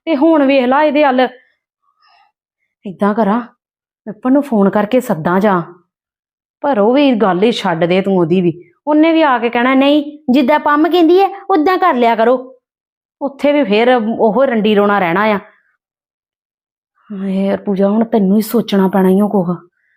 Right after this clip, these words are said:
ਸੋਚ ਪੂਜਾ, ਸੋਚ, ਛੇਤੀ ਕਰ। ਮੈਂ ਤਾਂ ਕਹਿੰਦੀ ਆ ਏਦਾਂ ਕਰਾਂ, ਵਿਪਨ ਨੂੰ ਸਲਾਹ ਦਿੰਨੀ ਆ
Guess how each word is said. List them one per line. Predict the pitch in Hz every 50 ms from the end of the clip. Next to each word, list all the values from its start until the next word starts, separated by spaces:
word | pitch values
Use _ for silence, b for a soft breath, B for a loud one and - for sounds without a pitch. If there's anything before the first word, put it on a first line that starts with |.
| _ _ _
ਸੋਚ | _ _ 208 190 175 175 170 190
ਪੂਜਾ, | 185 208 202 165 180 196
ਸੋਚ, | 202 - - 226 208 196 180 165 214
ਛੇਤੀ | 226 226 - 220 208 - - - 208 202
ਕਰ। | 185 - 208 196 180 180 202 226 220 202 165 147 151 - _ _ _ _ _ _ _ _ _ _ _ _ _ _ _ _ _ _ _ _ _ _ _ _ _ _ _ _ _ _ _ _ _ _ -
ਮੈਂ | 196 190 185 180 170
ਤਾਂ | 196 185
ਕਹਿੰਦੀ | 214 190 202 233 254
ਆ | 226
ਏਦਾਂ | 170 151 156 185 196 208
ਕਰਾਂ, | 214 196 175 175 185 196 208 - _ _ _ _ _ _ _ _ _ _ _ _ _ _ 214
ਵਿਪਨ | 202 202 - 240 233
ਨੂੰ | 240 254
ਸਲਾਹ | 233 - 196 165 160 185 233
ਦਿੰਨੀ | 214 202 160 170 202 226 233
ਆ | 208